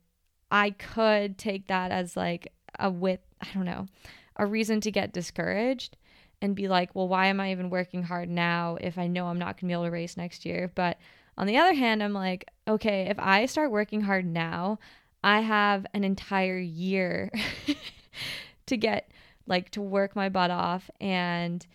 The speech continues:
and then I still have another year." <laughs> Oh my gosh, I sound <laughs> crazy. But if that makes sense, like, if you put in your mind, "If I start working hard now, like, the hard work is gonna be doubled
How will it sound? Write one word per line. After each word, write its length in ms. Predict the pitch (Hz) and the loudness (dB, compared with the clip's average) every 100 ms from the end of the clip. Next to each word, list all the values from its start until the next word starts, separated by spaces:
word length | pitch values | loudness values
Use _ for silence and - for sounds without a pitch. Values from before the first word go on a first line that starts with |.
| _ _ _ _ - | _ _ _ _ 0
and 200 | 220 247 | 4 4
then 120 | 302 | 4
I 120 | 330 | 4
still 220 | 277 311 | 2 0
have 220 | 277 349 480 | 2 2 2
another 220 | 440 269 233 | 2 4 2
year." 380 | 214 208 233 - - - | 6 6 6 0 -4 -2
<laughs> 80 | - 381 - - - - - - - - - 698 640 539 | -2 -4 -6 -8 -8 -12 -20 -20 -20 -20 -6 2 2 2
Oh 180 | - 240 | 0 2
my 160 | 262 262 | 2 4
gosh, 260 | 208 208 | 4 4
I 100 | 208 | -2
sound 380 | 190 - 226 - - | -4 -2 -4 -4 -8
<laughs> 60 | |
crazy. 460 | - 185 - - - - - - 339 - | -4 -4 -6 -10 -10 -12 -12 -10 -12 -4
But 300 | - 220 214 | 4 6 6
if 160 | - 233 | 2 6
that 160 | 277 | 6
makes 240 | 254 214 202 | 8 2 2
sense, 340 | 196 165 180 | 2 2 2
like, 200 | 196 190 - - - - _ _ _ _ _ _ | 2 2 -2 -20 -20 -20 _ _ _ _ _ _
if 180 | 254 233 | -4 0
you 140 | 240 | 0
put 220 | 247 240 247 | 0 0 2
in 100 | 247 | 2
your 140 | 233 | 2
mind, 360 | 214 208 208 202 - | 2 2 2 0 -4
"If 160 | 220 208 | -4 0
I 160 | 196 | 0
start 240 | 202 202 190 | 0 0 0
working 340 | 190 190 196 | -2 -2 -2
hard 260 | 190 185 180 | 2 2 2
now, 340 | 175 170 175 | 0 0 -2
like, 280 | 190 175 - _ | -2 -4 -6 _
the 60 | |
hard 340 | 208 - 185 185 | -10 2 2 4
work 360 | 180 180 190 | 2 2 0
is 100 | 196 | -8
gonna 200 | 185 190 | -6 -6
be 120 | 185 175 | -4 -6
doubled 600 | 175 180 180 185 208 | -4 -4 0 0 0